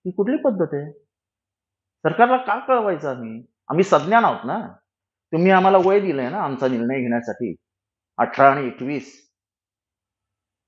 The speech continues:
जर अठराव्या वर्षी तुम्ही मला सज्ञान घोषित करता तर मी तुम्हाला का विचारायचं? आणि ते पण त्याच्यात लिहिलं आहे की आम्ही पोरीच्या माहेरच्यांना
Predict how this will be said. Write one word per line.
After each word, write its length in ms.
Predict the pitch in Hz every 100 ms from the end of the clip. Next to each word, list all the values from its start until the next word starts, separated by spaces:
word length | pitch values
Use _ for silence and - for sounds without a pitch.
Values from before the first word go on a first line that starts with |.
| _ _ _ -
जर 100 | 165
अठराव्या 540 | - 139 - 165 226 240
वर्षी 240 | 220 208
तुम्ही 160 | 208 208
मला 140 | 202
सज्ञान 440 | 190 127 123 180 202
घोषित 220 | 165 175 -
करता 380 | 120 98 95 208
तर 140 | 202
मी 140 | 185 226
तुम्हाला 300 | 214 208 254
का 280 | 254 196 262
विचारायचं? 720 | 262 233 170 139 127 117 120 _ _ _ _ _ _ _ _ _ _ _ -
आणि 160 | 190 240
ते 280 | - 202 202
पण 260 | - 285
त्याच्यात 320 | 277 269 277
लिहिलं 220 | 269 247 240
आहे 220 | 185 147
की 300 | - - -
आम्ही 360 | 156 151 165 233
पोरीच्या 720 | - 180 160 175 220 220 254
माहेरच्यांना 760 | 240 190 202 240 254 220 131